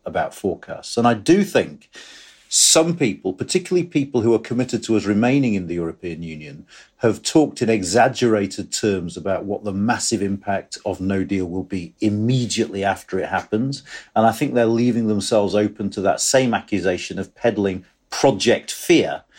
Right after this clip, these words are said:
and of exaggerating impacts for political purposes. And I think there is a structural reason why people are a little bit confused about this, which lies with government. On the one hand, government needs businesses to be ready for no deal and to make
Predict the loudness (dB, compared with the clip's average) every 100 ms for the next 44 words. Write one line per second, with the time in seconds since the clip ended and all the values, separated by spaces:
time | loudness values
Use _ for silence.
0 | -20 _ 0 2 2 4 2 4 2 2
1 | -2 -8 -6 -6 -2 -2 -4 -8 -6 -4
2 | -4 -6 -6 -10 -6 -8 -8 -14 -12 -14
3 | -14 -20 -6 2 2 4 4 6 6 2
4 | 0 2 0 2 4 4 4 2 0 0
5 | -2 -4 -2 0 -2 -2 -6 -6 -12 -6
6 | -6 -4 -4 -2 -2 0 -2 2 4 4
7 | 0 -6 -18 _ 0 0 2 2 2 0
8 | -6 -12 _ _ _ 2 4 6 6 4
9 | 0 0 -8 -10 _ _ _ -4 2 2
10 | 4 0 0 2 2 2 0 -6 -4 0
11 | 0 0 0 0 0 -2 -6 _ -2 0
12 | 2 2 2 4 2 2 -4 -6 -12 -8
13 | 0 2 2 2 0 0 0 -2 -4 -2
14 | 0 0 0 -4 -12